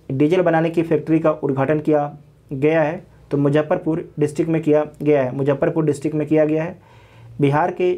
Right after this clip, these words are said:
किस जिले के कालू घाट पर सबसे बड़ा और मॉडर्न कार्गो टर्मिनल का निर्माण किया जाएगा? दोबारा देखिएगा, बिहार के किस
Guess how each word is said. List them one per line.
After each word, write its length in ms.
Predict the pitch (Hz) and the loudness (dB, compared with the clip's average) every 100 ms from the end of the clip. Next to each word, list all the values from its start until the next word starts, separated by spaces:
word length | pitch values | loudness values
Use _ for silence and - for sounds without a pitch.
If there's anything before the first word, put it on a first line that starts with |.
| - | -4
किस 340 | - 175 175 - - | -4 -2 -4 -14 -6
जिले 240 | 147 156 160 | 0 0 0
के 160 | 139 131 - - _ _ _ - _ _ _ - - - - | -2 -6 -8 -20 _ _ _ -20 _ _ _ -20 -20 -6 -2
कालू 320 | 143 156 190 | 0 0 -2
घाट 340 | 160 147 165 | -2 -2 -2
पर 220 | - 165 - | -4 -4 -6
सबसे 400 | - 156 147 180 | -4 -4 0 2
बड़ा 340 | 156 139 123 - - _ _ _ _ | 2 0 -2 -8 -20 _ _ _ _
और 280 | 139 147 - 156 | 0 0 0 -2
मॉडर्न 400 | 147 151 175 180 | 0 2 2 0
कार्गो 400 | 175 151 151 165 165 - | 0 0 0 -2 -4 -6
टर्मिनल 360 | 151 151 160 170 | -2 0 2 0
का 100 | 170 | 0
निर्माण 300 | 151 147 156 | 0 0 0
किया 380 | 160 147 147 147 - - - | 0 0 -2 -10 -20 -20 -10
जाएगा? 400 | 147 160 151 131 120 - _ _ - _ _ | -2 2 2 -2 -8 -14 _ _ -20 _ _
दोबारा 200 | 135 151 | 0 2
देखिएगा, 480 | 165 165 165 147 180 - _ _ _ | 0 0 0 -2 -4 -12 _ _ _
बिहार 280 | 147 143 160 | -2 0 0
के 220 | 170 180 180 - - | -2 -4 -4 -8 -6
किस 200 | 196 | -6